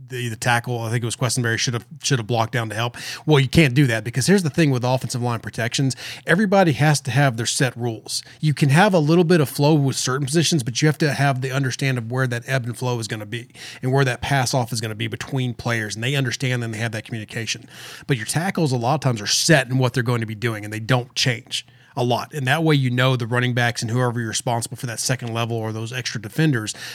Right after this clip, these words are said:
know where they're gonna be coming and can, and can slide down. And really, the way it turned out, it looked like the running back was chipping off the edge and released, the tight end was chipping off the edge and releasing off the other,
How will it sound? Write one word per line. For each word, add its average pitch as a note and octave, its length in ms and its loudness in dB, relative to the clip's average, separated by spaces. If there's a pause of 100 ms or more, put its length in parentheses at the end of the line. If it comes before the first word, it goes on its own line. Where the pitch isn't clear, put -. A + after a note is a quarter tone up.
know C3 220 6
where D#3 180 8
they're C#3 140 4
gonna B2+ 100 0
be A#2 100 -2
coming C3 360 0
and A2 100 -8
can, B2 160 -6
and A2+ 100 -12
can A#2 120 -6
slide A#2 240 0
down. A#2 220 -2 (260)
And A#2 160 -6
really, E3 220 6
the C#3+ 100 6
way C#3+ 160 4
it A#2 100 -6
turned C3 320 0
out, C3+ 320 2
it B2 120 -6
looked D3+ 220 0
like D#3 140 4
the - 80 -2
running C3+ 300 2
back C3 240 2 (200)
was B2+ 160 -6
chipping C#3+ 380 4
off C3+ 200 2
the A#2 200 -2
edge C3+ 180 2
and A2+ 80 -2
released, A#2 300 0
the B2 60 -6
tight B2+ 240 2
end C3+ 80 2
was A2 100 -6
chipping B2 320 -2
off A2+ 160 -4
the B2 100 -4
edge A#2+ 160 0
and A#2 80 -4
releasing A#2+ 400 -4
off A2+ 140 -6
the A#2+ 100 -8
other, A2 280 -8